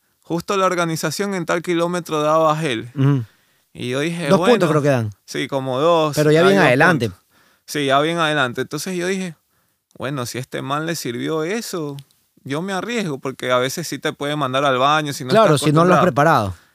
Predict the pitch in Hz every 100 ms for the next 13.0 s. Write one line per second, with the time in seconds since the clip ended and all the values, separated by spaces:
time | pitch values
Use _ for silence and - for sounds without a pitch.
0 | _ - 160 196 185 202 214 214 202 185
1 | 139 139 - _ _ _ _ - 180 180
2 | 175 233 262 262 247 240 233 - 277 254
3 | 180 185 190 196 196 202 190 190 180 147
4 | 127 180 180 185 147 185 226 214 - 196
5 | 180 226 214 190 160 147 _ - - -
6 | _ - 135 147 151 180 165 143 - 127
7 | 135 160 175 175 170 156 127 156 160 147
8 | 135 107 - - 135 127 156 190 220 208
9 | 185 220 208 185 160 160 202 202 190 240
10 | 233 220 226 226 214 226 226 180 165 143
11 | 135 180 131 196 214 190 190 196 190 196
12 | 202 170 226 240 233 202 165 220 214 147